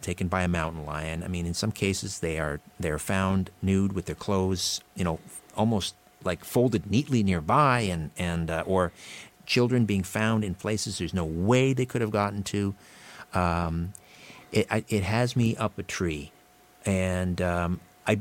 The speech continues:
I believe, I haven't read, uh, Paulides' last volume, but I think he kinda is getting closer to sort of hinting at what he think is, what he thinks is going on. Um, but I,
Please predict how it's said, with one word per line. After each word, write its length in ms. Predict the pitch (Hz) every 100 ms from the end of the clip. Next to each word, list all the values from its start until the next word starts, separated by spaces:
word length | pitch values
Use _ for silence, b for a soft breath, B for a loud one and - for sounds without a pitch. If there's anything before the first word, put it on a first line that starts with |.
| -
I 80 | 107
believe, 320 | 107 117 156
I 80 | 104
haven't 220 | 113 160
read, 300 | 120 113 104 104
uh, 140 | 95
Paulides' 580 | 98 101 104 95 90 90
last 380 | 92 92 - 92
volume, 420 | 92 90 87 82
but 80 | 85
I 80 |
think 200 | 87 123
he 80 | 131
kinda 300 | - 117 107
is 200 | - 95
getting 200 | 110 107
closer 340 | 98 101 95 -
to 60 |
sort 140 | 95 95
of 60 |
hinting 380 | 80 98 95 90
at 100 | 87
what 140 | 92 85
he 80 |
think 260 | 95 92 90
is, 140 | 85 - -
what 160 | 95 -
he 120 | 113
thinks 320 | - 107 -
is 120 | 110
going 360 | 104 110 110 113
on. 300 | 110 123 160 B B B B B B B -
Um, 440 | 101 95 92 90 - -
but 280 | 117 104 95 - _ _ _ _ _ _ _ - - - - - - - - - -
I, 160 | 98